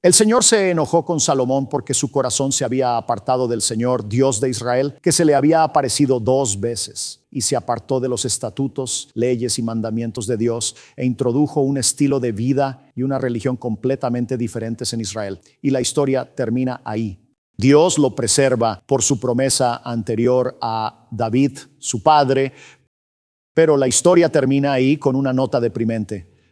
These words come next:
A veces la gente se pregunta, "¿cuál es el destino eterno de Salomón?". La Biblia no nos lo dice directamente, pero creo que cuando, eh, se entiende el plan de Dios, el propósito de Dios, el propósito de Israel como nación,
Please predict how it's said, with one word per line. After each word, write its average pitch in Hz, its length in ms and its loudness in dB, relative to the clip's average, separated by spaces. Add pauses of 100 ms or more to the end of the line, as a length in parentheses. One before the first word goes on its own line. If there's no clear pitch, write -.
A 127 80 0
veces 143 200 0
la 143 120 0
gente 135 200 -2
se 120 140 -4
pregunta, 120 640 -2
"¿cuál 185 220 4
es - 160 2
el 151 100 2
destino 123 500 0
eterno 113 480 0
de 107 100 -6
Salomón?". 120 600 -4
La 127 180 2
Biblia 131 300 2
no 127 160 0
nos 123 160 -4
lo 120 80 0
dice 117 460 -4
directamente, 120 800 -2
pero 123 220 -2
creo 135 300 0
que 123 160 -4
cuando, 120 480 -2 (100)
eh, 123 120 -10
se - 160 -2
entiende 131 640 -2
el 113 120 -4
plan 123 220 -2
de 117 140 -4
Dios, 131 500 -2
el - 80 -6
propósito 117 540 -4
de 113 120 -4
Dios, 127 460 -6
el 113 80 -6
propósito 123 580 -4
de 117 120 -2
Israel 117 420 -4
como 117 220 -6
nación, 117 560 -2